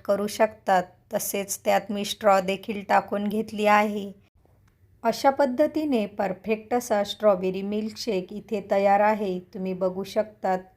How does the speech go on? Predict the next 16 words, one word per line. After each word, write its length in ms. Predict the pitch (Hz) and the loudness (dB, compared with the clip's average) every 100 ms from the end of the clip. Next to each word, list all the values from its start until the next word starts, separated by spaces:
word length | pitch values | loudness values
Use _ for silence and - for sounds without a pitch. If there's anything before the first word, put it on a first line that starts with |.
| _ _ - | _ _ -10
अगदी 340 | 196 190 185 196 | -8 -6 -6 -4
डार्क 560 | 185 208 190 180 - | 4 6 6 0 -10
आणि 300 | 208 190 196 | -10 -8 -4
लाईट 260 | 196 185 185 | -2 -2 -2
शेड 400 | - - 196 185 | -8 -6 -4 -4
अगदी 380 | 190 190 180 208 | -6 -8 -6 -4
व्यवस्थित 680 | 196 185 190 185 - 208 | -2 0 0 -2 -10 -2
आलेले 360 | 196 196 196 202 | 0 0 -2 2
आहेत. 420 | 208 208 202 180 - - _ _ _ _ _ _ _ _ | 4 4 0 -6 -8 -20 _ _ _ _ _ _ _ _
अचानक 440 | 240 233 262 247 262 - | -6 -2 2 4 2 0
पाहुणे 320 | 247 247 262 | 2 4 4
आले 300 | 262 269 240 190 - | 4 2 2 -2 -6
तर 120 | 196 | -8
तुम्ही 280 | 233 196 208 | -6 -6 -4
अशा 300 | 208 - 202 | -4 -4 -2
पद्धतीने 840 | 208 185 185 214 226 214 202 | -2 -4 -2 -2 2 2 2